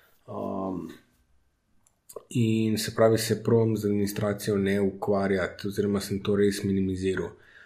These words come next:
Um, absolutno ja, ni to najboljši, um, najboljša investicija, časovna z mojega vidika. Kot drugo pa sem gotovo, da prevečkrat izgubim stvari, da prevečkrat ne vem, kam kaj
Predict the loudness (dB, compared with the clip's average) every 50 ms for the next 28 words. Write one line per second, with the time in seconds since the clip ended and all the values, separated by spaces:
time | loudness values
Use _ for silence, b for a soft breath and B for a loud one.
0 | B B B -16 -10 -8 -4 -2 -2 0 0 0 0 0 0 -2 -4 -6 -10 -18
1 | _ _ _ _ -8 0 0 0 0 2 0 0 0 2 2 2 4 4 4 4
2 | 2 2 2 2 0 0 0 0 0 2 2 2 2 0 0 0 0 2 2 2
3 | 2 2 -2 -4 -2 -2 -2 -2 -2 -2 -4 -4 -6 -8 -8 b b b b b
4 | b b _ -20 -18 -16 -14 -14 -14 -12 -8 -6 -4 -2 -2 0 2 2 4 4
5 | 2 0 -2 -6 -6 -6 -8 -8 -8 -4 -2 0 0 2 0 0 -2 -2 -4 -4
6 | -4 -2 0 2 2 2 2 0 0 -2 -2 0 0 0 2 2 2 0 -2 -2
7 | 0 0 2 2 2 2 2 0 -2 -4 -4 -6 -8 -8 B B B B B B
8 | B B B B B 2 2 4 6 8 8 8 8 8 6 6 6 4 2 2
9 | 4 6 6 6 4 2 -2 -10 -12 -12 -6 -2 0 2 2 2 4 4 4 4
10 | 6 4 4 4 4 6 6 6 4 4 2 2 2 2 0 2 2 2 0 -2
11 | -4 0 0 0 2 2 0 0 -2 -4 -4 -4 -2 -2 -2 -2 -2 -2 -4 -4
12 | -4 -6 -6 -10 -12 -14 -18 -20 -20 -20 -20 -20 -20 -20 -20 -20 _ -18 -16 -16
13 | -16 -16 -16 -20 -20 -16 _ 2 4 6 6 6 4 2 0 -4 0 2 2 2
14 | 2 0 0 0 0 0 0 0 0 -2 -4 -6 -2 2 2 2